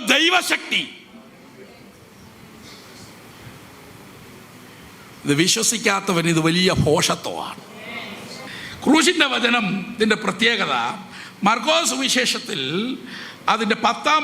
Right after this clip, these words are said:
അധ്യായം മുപ്പത്തിനാലാം വാക്യത്തിൽ നാലാമത്തെ തെളിവ്, യഹൂദയുടെ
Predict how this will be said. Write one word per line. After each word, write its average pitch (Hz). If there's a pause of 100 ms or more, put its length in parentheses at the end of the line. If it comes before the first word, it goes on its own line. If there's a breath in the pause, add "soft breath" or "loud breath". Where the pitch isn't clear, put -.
അധ്യായം 240
മുപ്പത്തിനാലാം 240
വാക്യത്തിൽ 214 (160)
നാലാമത്തെ 254 (120)
തെളിവ്, 185 (720 loud breath)
യഹൂദയുടെ 262